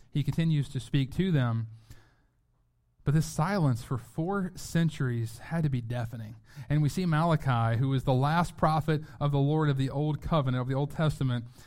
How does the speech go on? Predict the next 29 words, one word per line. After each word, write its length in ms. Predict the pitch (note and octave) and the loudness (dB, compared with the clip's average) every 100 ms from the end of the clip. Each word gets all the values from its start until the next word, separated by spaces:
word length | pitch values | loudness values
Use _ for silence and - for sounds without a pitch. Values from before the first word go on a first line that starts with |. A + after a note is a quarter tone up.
| - | -18
say 300 | - D#3+ D3 | -2 2 4
this 360 | D3 F3+ C3+ C#3+ | 4 4 2 0
at 100 | B2+ | 0
the 80 | A#2+ | 0
very, 280 | C#3 D#3 | 2 0
these 140 | D#3 C#3 | 0 0
last 320 | C#3 E3+ - | 0 0 0
two 140 | F#3 | -2
verses 360 | D3+ D#3+ D3+ C3 | 0 0 0 -2
of 120 | B2+ | 0
your 120 | C3 | 0
Old 140 | C3 C#3 | 0 0
Testament. 500 | C#3+ B2 B2 A#2+ A#2 - - - | 0 0 0 -4 -4 -12 -8 -2
They're 100 | B2 | 2
the 60 | |
last 320 | B2 C#3 - | 2 2 0
two 100 | - | -2
things 380 | B2 C#3 C3+ - - - | 0 2 2 -2 -10 -8
that 80 | B2+ | 0
God 300 | C#3 C3+ B2 | 4 4 2
said 500 | - C#3+ B2 A#2 A2+ - - - | 0 2 4 2 0 -6 -14 -2
to 100 | C#3+ | 0
his 140 | A#2 | 2
people, 360 | C#3 C3 A#2+ A#2 | 2 2 2 0
and, 340 | A#2 A#2+ A2+ | 0 -4 -4
and 260 | B2 A#2+ A#2+ | -4 -4 0
God 240 | C3 B2 | 2 2
says 320 | A#2 B2+ A#2 A2 | 0 -2 0 0
this, 340 | B2 B2 A#2 | 0 2 0